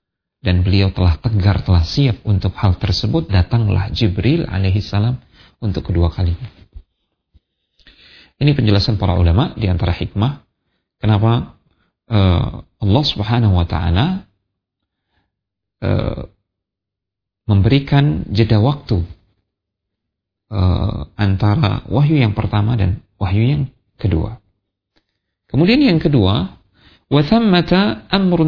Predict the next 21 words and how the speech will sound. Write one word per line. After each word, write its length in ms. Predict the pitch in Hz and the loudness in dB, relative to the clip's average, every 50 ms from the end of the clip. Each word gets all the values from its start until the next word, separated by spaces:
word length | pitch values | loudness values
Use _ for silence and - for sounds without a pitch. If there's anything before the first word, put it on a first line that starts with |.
| 156 - | 0 2
آخَرْ 640 | 156 147 120 98 92 - 110 - - 85 - - - | 2 0 0 0 0 -2 -2 -4 -4 -8 -10 -6 -2
مِنْ 240 | 127 131 120 104 101 | 0 2 2 2 0
حِكْمَةِ 680 | - - - 185 185 185 - - 143 147 147 143 143 - 156 147 151 | -2 -2 -4 -4 -4 -4 -6 -4 0 0 0 0 0 -2 -2 -2 -2
فَتْرَةِ 420 | - 147 139 - - 123 120 - - 104 | -4 -6 -6 -2 -2 -2 -2 0 0 -2
الْوَحْيِ. 400 | 98 95 95 95 - - - - - _ _ _ _ _ _ _ _ _ _ _ _ _ _ _ _ _ _ _ _ _ _ _ _ _ _ _ _ _ | 0 2 0 0 0 -2 -6 -6 -8 _ _ _ _ _ _ _ _ _ _ _ _ _ _ _ _ _ _ _ _ _ _ _ _ _ _ _ _ _
Ada 160 | - - 160 | -4 -2 -2
hikmah 400 | 196 185 165 147 - 98 104 95 | 0 0 0 0 0 0 0 2
lain 320 | 92 101 101 - - - - _ _ _ _ _ _ _ _ _ _ _ _ _ _ _ - | 2 2 0 0 -2 -4 -8 _ _ _ _ _ _ _ _ _ _ _ _ _ _ _ -6
dari 320 | - 101 98 90 104 123 | 0 2 2 4 2 2
kevakuman 560 | - 123 110 - 101 - - 113 110 110 104 | 0 -2 -4 -4 -4 -4 -2 0 0 2 2
wahyu 320 | 90 87 85 - 104 80 78 | 2 0 0 0 0 -2 -2
ini. 240 | 90 90 95 90 _ _ _ _ _ _ _ _ _ _ _ _ _ _ _ _ _ _ _ _ _ _ - - 123 | -2 -4 -6 -10 _ _ _ _ _ _ _ _ _ _ _ _ _ _ _ _ _ _ _ _ _ _ -4 0 2
وَهُوَ 220 | 127 123 123 117 110 101 | 4 6 6 4 4 2
التَّأْكِيدُ 640 | - - - 113 85 - - - 127 123 156 170 170 | 0 0 -2 -2 -2 -2 -4 -2 0 2 2 2 2
عَلَى، 380 | 165 135 107 117 131 123 113 98 - - - - _ _ | 0 -2 0 0 2 2 2 2 0 -2 -14 -20 _ _
عَلَى 260 | - 120 120 123 127 123 120 - | 0 0 2 2 2 0 0 0
اخْتِصَاصِ 640 | 127 - - - - 117 104 - - 139 143 143 143 - 131 | -2 -2 -2 -2 0 0 0 0 0 0 0 0 0 0 0
اللَّهِ 400 | 110 101 101 117 131 127 110 110 107 | 2 2 2 2 2 2 2 2 4
وَحْدَهُ 440 | 104 120 123 - - - - 117 92 - - - - - - - - - | 2 2 0 -2 -6 -4 -2 -2 -2 -4 -8 -20 -20 -20 -20 -20 -14 -4
بِالْوَحْيِ 960 | 117 107 120 104 98 95 104 139 160 - - 139 120 113 110 101 92 - - | 0 2 2 4 4 4 2 2 0 0 -2 0 2 2 2 2 2 0 0
مَتَى 340 | 113 131 139 - - 117 | 0 0 0 2 2 2